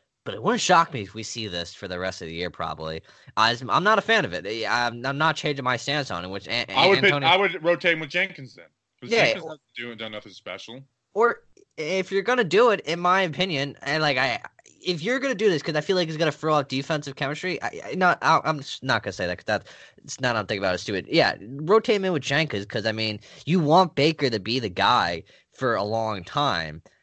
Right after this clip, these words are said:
Speaker 1: and you, I don't, yeah, mess with Jenkins at that point, because if you want your guy to learn, Janoris Jenkins isn't gonna be here, like, the next,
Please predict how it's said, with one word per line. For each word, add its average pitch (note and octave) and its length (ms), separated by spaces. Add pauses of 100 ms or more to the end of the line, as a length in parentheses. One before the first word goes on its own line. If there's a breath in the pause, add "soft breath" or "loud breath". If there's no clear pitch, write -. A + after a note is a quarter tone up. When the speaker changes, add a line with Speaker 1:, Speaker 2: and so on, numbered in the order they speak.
Speaker 1:
and F#2+ 300 (640)
you, A#2+ 260 (320)
I A#2+ 160
don't, C#3 220
yeah, G2 220 (420)
mess D#3+ 220
with E3 100
Jenkins B2 380
at F2 80
that E2+ 180
point, E2+ 200
because G2 320
if A2+ 160
you D#3+ 80
want F3 200
your D#3+ 80
guy D#3 160
to D3+ 80
learn, D3+ 360 (460 soft breath)
Janoris D3 400
Jenkins C3+ 340
isn't A#2+ 200
gonna A#2 180
be B2 200
here, F#2+ 380 (280 soft breath)
like, G2 280
the G2+ 80
next, G2+ 340